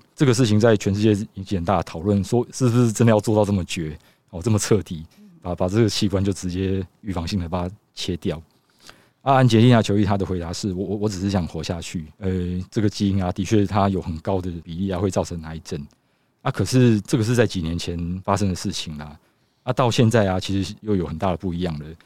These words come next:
现在这个基因啊，B R C A one，它，它现在有标靶药了。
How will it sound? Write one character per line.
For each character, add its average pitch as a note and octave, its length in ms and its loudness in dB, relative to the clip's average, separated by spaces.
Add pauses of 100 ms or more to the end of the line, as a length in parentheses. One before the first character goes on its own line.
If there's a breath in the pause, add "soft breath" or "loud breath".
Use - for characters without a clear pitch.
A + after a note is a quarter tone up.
(400 soft breath)
现 C3+ 160 0
在 B2 160 6
这 A#2 100 2
个 A2+ 140 6
基 - 260 -4
因 G2+ 180 2
啊 F#2 240 -2 (100)
，B A2 120 -2
R F2+ 120 2
C G2 200 -2
A G2+ 60 2
one， F2+ 320 0 (640)
它， A2+ 180 2
它 A2+ 180 0
现 A#2+ 100 2
在 A2+ 60 4
有 E2+ 140 0
标 F#2 160 -2
靶 D#2+ 160 -6
药 E2 180 -6
了。 C#2+ 80 -12